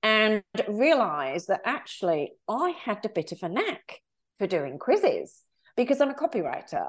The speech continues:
I'd written lots of course material. The reason our courses were successful was because of the way I wrote them. They were not boring. They were storytelling. They were very different style to what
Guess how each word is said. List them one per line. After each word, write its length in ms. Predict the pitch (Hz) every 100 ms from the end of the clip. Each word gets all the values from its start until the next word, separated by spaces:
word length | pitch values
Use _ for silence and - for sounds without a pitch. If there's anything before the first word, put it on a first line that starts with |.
| -
I'd 140 | 160
written 200 | 170 160
lots 280 | 208 - -
of 120 | 233
course 280 | - 233 226
material. 480 | 196 214 196 185 180
The 80 | 175
reason 260 | 254 240
our 60 | 185
courses 360 | - 185 175
were 80 | -
successful 680 | 170 - - 185 175 - 180
was 180 | 170 165
because 540 | - 165 - 202 175
of 100 | 160
the 100 | -
way 220 | 156 165
I 140 | 165 156
wrote 340 | 151 165 151 -
them. 220 | 147 113 127
They 100 | 147
were 120 | 170
not 340 | 180 147 -
boring. 600 | 180 160 120 117 82 101 -
They 120 | 165
were 100 | 170
storytelling. 1300 | 170 - - 190 170 147 - - - 127 110 110 107
They 140 | 147
were 140 | 143 151 _ -
very 440 | 190 196 180 175 -
different 420 | 190 190 175 -
style 560 | - 185 165 127 127 143
to 140 | 160
what 180 | 175